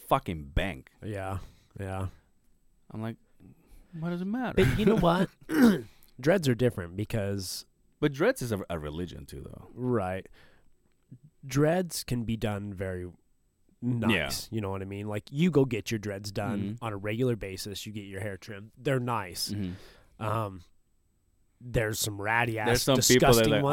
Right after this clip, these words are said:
Speaker 2: ones
Speaker 1: just
Speaker 2: out
Speaker 1: let
Speaker 2: there.
Speaker 1: Mother Nature get 'em
Speaker 2: <laughs> Yeah,
Speaker 1: done for me."
Speaker 2: that's, that's gross. But, like, uh, a lot of beautiful ladies have really cool fucking dreads,
Speaker 1: Dude.
Speaker 2: dude. No white guys. White chicks can have
Speaker 1: Oh,
Speaker 2: dreads.
Speaker 1: dude.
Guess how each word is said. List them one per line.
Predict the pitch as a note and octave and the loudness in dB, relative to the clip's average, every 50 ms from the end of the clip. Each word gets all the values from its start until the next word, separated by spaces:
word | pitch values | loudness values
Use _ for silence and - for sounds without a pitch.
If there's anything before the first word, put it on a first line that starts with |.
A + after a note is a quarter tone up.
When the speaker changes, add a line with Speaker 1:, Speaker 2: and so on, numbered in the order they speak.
| B2+ | 4
Speaker 2:
ones | C3+ D#3 | 4 4
Speaker 1:
just | C3+ B2+ | 2 4
Speaker 2:
out | A#2+ | 4
Speaker 1:
let | A#2+ A#2 | 4 6
Speaker 2:
there. | A2+ B2 | 6 8
Speaker 1:
Mother | B2 B2 B2 B2 | 6 6 6 8
Nature | B2 - - C3 A#2+ - - | 10 10 10 10 8 4 4
get | G2 G2+ G2+ | 4 2 0
'em | G2 C#3 | 4 4
Speaker 2:
<laughs> | |
Yeah, | D3+ C#3+ | 4 4
Speaker 1:
done | B2+ G#2+ | 4 4
for | - G#2+ G2 F#2+ | 2 0 0 0
me." | F#2+ F#2 G#2 A2+ | 0 -2 -2 -2
Speaker 2:
that's, | C3 B2+ C#3 C3+ C3+ C3 - - - - | 4 6 6 6 6 4 2 -4 0 4
that's | C3+ B2+ C3 - - | 4 4 4 4 0
gross. | C3 B2+ A#2+ A#2+ G#2 G2 G#2 A#2 - - | -4 0 2 2 2 2 2 0 0 0
But, | B2 B2+ A#2 G#2 - - - - - - - - - | 2 2 2 2 0 -8 -14 -18 -18 -20 -20 -6 0
like, | A#2+ A#2+ A#2 - - - - - | 2 2 2 0 -4 -14 -6 0
uh, | A#2 A#2+ A2+ G#2+ G#2+ G#2+ G#2 - | 2 2 4 4 2 0 0 -2
a | - B2 | -2 0
lot | A#2 A2+ A2+ G#2+ G#2 - - - - - | 2 2 2 0 -2 -8 -16 -20 -16 -10
of | - B2+ B2+ A#2 | -10 -10 -4 0
beautiful | A#2+ B2+ D3 D3 - - G#2+ G2+ | 4 4 4 4 2 0 -2 0
ladies | G2+ A2 B2+ A#2 G2 F#2 F#2 G#2+ - - - - - - | 2 2 0 0 -2 -6 -8 -10 -10 -12 -14 -16 -20 -8
have | - A#2 A#2+ A2+ G#2+ | -4 -4 -4 -2 -4
really | A2+ A2+ A#2+ C3+ D3 D3 C#3+ B2+ A#2+ A#2 | -4 2 6 8 10 10 10 8 6 2
cool | - - C3+ B2+ A#2+ G#2+ | 2 2 2 4 4 2
fucking | - - G2+ - - A2 G2+ | 0 -2 -4 -2 -6 -8 -6
dreads, | F#2 G2+ G#2+ B2 A2 - | -4 -2 -2 -2 0 0
Speaker 1:
Dude. | F2+ F2+ F#2 F2+ | 0 0 0 -2
Speaker 2:
dude. | G2 G2 G#2+ A#2+ - - - - - - - - - - - - - | -4 -8 -8 -10 -10 -16 -20 -20 -20 -20 -20 -20 -20 -20 -20 -14 -8
No | A2+ A#2 A2+ A2 A2+ | -2 0 2 2 4
white | A2+ B2 C#3 F3 G3 - | 4 4 4 4 4 2
guys. | - C3 A#2 A2 A#2 D3 D#3+ - - - - - - - - | 0 0 0 2 0 -2 -2 -4 -8 -12 -18 -20 -20 -20 -6
White | - A#2 C3+ F#3+ - - | 2 4 4 4 4 6
chicks | - F3+ D#3+ - - | 6 6 6 6 2
can | - D3+ C3+ | 0 0 0
have | A#2 A2+ A2 G#2+ | 2 0 0 0
Speaker 1:
Oh, | - | 0
Speaker 2:
dreads. | - A2+ G2+ G#2 A#2 C3+ C3+ - | 0 0 2 0 0 -2 -2 -4
Speaker 1:
dude. | E2+ D#2+ D#2 | -6 -6 -10